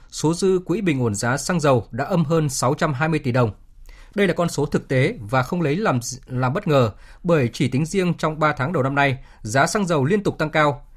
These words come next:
Nhưng để góp phần bình ổn giá tiêu dùng toàn quốc, cũng như là đảm bảo sự đi lại của người dân được thuận tiện,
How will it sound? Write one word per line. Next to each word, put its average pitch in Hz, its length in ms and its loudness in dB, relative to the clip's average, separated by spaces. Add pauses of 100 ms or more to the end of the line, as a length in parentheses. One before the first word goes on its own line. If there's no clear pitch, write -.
(120)
Nhưng 180 180 0
để 135 100 4
góp - 200 0
phần 139 260 0
bình 139 180 0
ổn 107 140 0
giá 120 200 0
tiêu 208 220 -4
dùng 143 200 0
toàn 117 180 0
quốc, 247 180 2 (200)
cũng 156 160 -6
như 170 140 -2
là 135 100 -2
đảm 127 220 -2
bảo 113 240 0
sự - 160 -6
đi 160 100 -2
lại 135 260 -2
của 107 100 -6
người 110 120 -4
dân 143 240 -2
được 143 140 -4
thuận 113 140 -4
tiện, 127 200 0